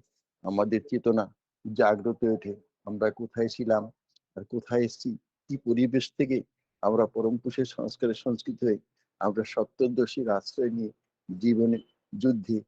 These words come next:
প্রতি মুহূর্তে পদক্ষেপে যুদ্ধ করে চলছি, তাকে নিয়ে চলা। আর তাকে নিয়ে চলতে গেলেই কত বাধা বিপদ আসছে,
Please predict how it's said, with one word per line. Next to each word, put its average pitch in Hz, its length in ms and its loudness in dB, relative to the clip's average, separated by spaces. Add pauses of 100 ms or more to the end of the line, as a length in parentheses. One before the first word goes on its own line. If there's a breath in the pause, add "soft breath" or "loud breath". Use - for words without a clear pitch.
(260)
প্রতি 127 220 4
মুহূর্তে 127 500 4
পদক্ষেপে 120 520 4
যুদ্ধ 107 400 2
করে 110 220 2
চলছি, 101 400 -4 (360)
তাকে 104 280 0
নিয়ে 107 200 -2
চলা। 101 280 -4 (680)
আর 95 100 -2
তাকে 110 280 2
নিয়ে 139 160 6
চলতে 127 400 4
গেলেই 139 320 6 (480)
কত 117 180 4
বাধা 117 420 6
বিপদ 127 320 2 (200)
আসছে, 107 500 2